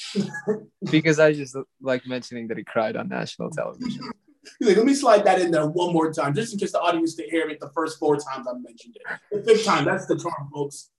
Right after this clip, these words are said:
Speaker 1: They, they heard it this time. My man cries on national television.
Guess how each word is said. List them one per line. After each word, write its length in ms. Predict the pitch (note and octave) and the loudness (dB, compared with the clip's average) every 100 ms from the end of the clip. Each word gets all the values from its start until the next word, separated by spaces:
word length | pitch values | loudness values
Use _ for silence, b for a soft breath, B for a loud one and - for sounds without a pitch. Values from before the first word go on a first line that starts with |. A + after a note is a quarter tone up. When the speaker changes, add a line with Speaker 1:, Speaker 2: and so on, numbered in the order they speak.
| _ | _
Speaker 1:
They, 140 | G3 G3 | 0 0
they 240 | - G#3 | 4 6
heard 180 | G3+ G3+ | 6 4
it 120 | F3 | 4
this 200 | F3 D3 | 0 -4
time. 280 | C#3+ C3 B2+ B B | -4 -6 -6 B B
My 120 | F3 | 0
man 400 | F3+ G3 G#3 G3+ | 4 6 6 4
cries 580 | G3 - F#3+ G3 G3 G3 | 0 4 6 8 8 4
on 200 | F3 E3 | 2 0
national 500 | E3+ E3+ F3+ - E3+ D#3+ | 2 2 0 0 0 4
television. 760 | F#3 E3+ D#3+ D3 C#3+ C#3 A#2 | 4 6 4 4 2 2 -4